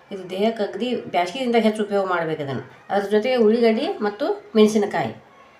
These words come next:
ಇವೆರಡನ್ನೂ ಸೇರಿಸಿ ತಿಂದ್ರೆ ಭಾಳ ಅಂತಲೇ ಹಿತ ಅನ್ನಿಸ್ತದೆ. ಇದು ನಾನು, ಆ,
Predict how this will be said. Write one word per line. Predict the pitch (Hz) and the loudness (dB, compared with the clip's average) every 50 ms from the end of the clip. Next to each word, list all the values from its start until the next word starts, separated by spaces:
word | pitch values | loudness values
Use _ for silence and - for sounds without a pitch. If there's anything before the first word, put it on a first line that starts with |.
| _ - | _ -4
ಇವೆರಡನ್ನೂ | 202 196 180 185 214 233 240 | -2 0 0 2 0 0 -2
ಸೇರಿಸಿ | 226 - 220 226 240 226 - 220 240 277 320 - - - - - - - - - | 0 0 0 0 0 2 0 0 0 0 -4 -8 -12 -18 -20 -20 -20 -20 -4 0
ತಿಂದ್ರೆ | 214 214 214 202 220 269 339 - - - 214 185 | 2 2 4 4 2 0 0 -2 -8 -12 -4 -2
ಭಾಳ | 185 190 208 214 | 0 2 2 2
ಅಂತಲೇ | 208 202 202 208 - - 240 277 | 2 2 2 0 2 0 -2 0
ಹಿತ | 233 226 214 233 233 | 0 -2 2 4 4
ಅನ್ನಿಸ್ತದೆ. | 202 185 175 - - 165 180 220 262 - - - - - - - - - 190 | 4 4 0 -4 -6 -2 -2 -2 -2 -2 -6 -12 -18 -20 -20 -20 -18 -12 -6
ಇದು | 196 214 262 330 - - - - - - - - - - - - - - - - - - _ _ _ - | -4 -2 -2 -2 -4 -8 -14 -20 -20 -20 -20 -20 -20 -20 -20 -20 -20 -20 -20 -20 -20 -20 _ _ _ -6
ನಾನು, | 185 190 196 208 247 302 392 392 - - - _ _ _ _ _ _ _ | -4 -2 0 0 0 -2 -4 -8 -10 -18 -20 _ _ _ _ _ _ _
ಆ, | 185 | -8